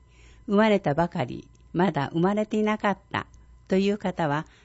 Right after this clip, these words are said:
少し昔の大口の暮らしについて知っていただければ幸いです。会期中は関連イベントも開催する予定です。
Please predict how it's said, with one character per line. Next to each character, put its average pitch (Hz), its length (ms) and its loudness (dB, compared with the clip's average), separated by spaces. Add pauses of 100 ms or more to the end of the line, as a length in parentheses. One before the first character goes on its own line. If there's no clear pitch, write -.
少 - 280 2
し - 260 -6
昔 208 420 0
の 202 220 4
大 196 60 0
口 196 260 -6
の 190 100 0
暮 190 180 -2
ら 208 80 0
し - 160 -6
に 190 140 0
つ 190 180 -6
い 156 120 -2
て - 220 -6
知 - 140 -12
っ - 40 -20
て - 180 -4
い 196 80 -2
た 185 140 0
だ 190 160 -2
け 190 100 -4
れ 160 140 0
ば 139 160 -4
幸 135 420 -4
い 120 100 -4
で 123 140 -4
す。 - 180 -20 (840)
会 214 220 0
期 220 140 -4
中 196 280 -2
は 175 220 -2 (180)
関 214 300 0
連 214 200 2
イ 208 60 0
ベ 196 160 2
ン 175 80 0
ト 139 160 0
も 131 160 0
開 185 240 0
催 190 280 -2
す 170 160 -4
る 180 100 -2
予 131 160 0
定 117 280 -4
で 117 120 -4
す。 - 200 -18